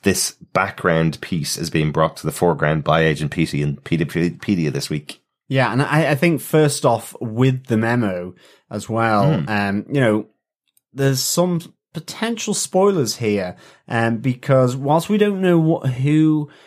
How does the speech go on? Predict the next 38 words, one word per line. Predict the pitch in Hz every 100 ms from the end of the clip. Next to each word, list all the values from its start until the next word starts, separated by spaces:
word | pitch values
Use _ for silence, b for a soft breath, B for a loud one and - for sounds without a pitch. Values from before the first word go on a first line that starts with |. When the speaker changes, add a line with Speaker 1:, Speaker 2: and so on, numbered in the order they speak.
| B -
Speaker 2:
uh, | 131 120
he's | 117 127 123 - - -
specifically | - 117 - - 185 208 208 - 127 107
talking | 110 101 98 95
about, | 92 90
Speaker 1:
Yeah. | 82 - B B
Speaker 2:
he, | 147 -
he | 143 147
does | 135 147 160 -
talk | - 147 143
about | 131 131 120 107
at | 101
least | 123 110 -
two | 135 123
unidentified | 117 110 107 110 104 - 101 -
people | 117 110 107
who | 98
have | 95 104 101 98
been | - 101 98 - B B
killed | - 120 123 110
from | - 101
events | 98 98 107 107 -
that | 104
have | 107
happened | - 101 90 - 104 -
in | 92 92
Tulsa. | - 135 147 - 98 85
Speaker 1:
Mm-hmm. | 90 78 82
Speaker 2:
And | 104 107
we're | 117 127
kind | 135 127
of | 107
thinking | 117 107 107 104
that's | 98 - -
events | 104 101 101 - -
that | 95
have | 95 92
happened | 104 98 110 98 90